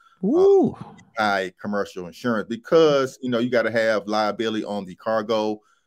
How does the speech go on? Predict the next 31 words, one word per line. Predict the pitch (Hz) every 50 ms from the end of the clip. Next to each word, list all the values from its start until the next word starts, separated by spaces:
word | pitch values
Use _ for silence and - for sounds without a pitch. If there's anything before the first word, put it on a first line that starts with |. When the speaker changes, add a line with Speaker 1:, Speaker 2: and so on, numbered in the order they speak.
| _ _ _ -
Speaker 1:
uh, | 95 85 82
liability | 92 101 101 101 95 87 104 104 98 98 78
on | 101 107 107
yourself, | 104 101 98 98 - - - 110 107 101 98 95 - _ _ _ -
and, | 104 101 98 95 92 92 92 92 - 117
you | 113
know, | 107 98 90 87 87 87 _ _ _ _ _ _ _ _ _ _ _ _ _ _ _ _ _ _ _ _ -
things | 113 107 101 101
of | 95 98
that | 107 104 98
nature. | 101 113 117 113 113 101 104 92
But | - - 123 127 120 - - - _ _ _ - - _ _ _ - - _ _ _ -
I | 107 113 113
found | 113 - - 113 110 110 107 107 107 104 104 -
low, | 98 107 101 107 110 110 107 107 107 104 - _ _ _ -
um, | 101 98 95 92 90 87 87 90 101 -
insurance. | 107 107 101 104 - - 110 107 107 110 107 101 - - - - 92
Uh, | 95 92 90 87
it's | 82 -
a | -
company | - - 110 95 87 101 95
called | - - 101 95 90 82 80
Biberk. | 98 98 101 104 95 107 104 107 98 - _ _ _ _ -
Give | 98 98 92
you | 98
guys | 87 101 98 92 87 90
a | 87
gem | 85 - 107 104 104 104 101 98 98 -
on | 101 101 101
this | 101 98 -
channel. | - - 110 110 104 107 104 104 -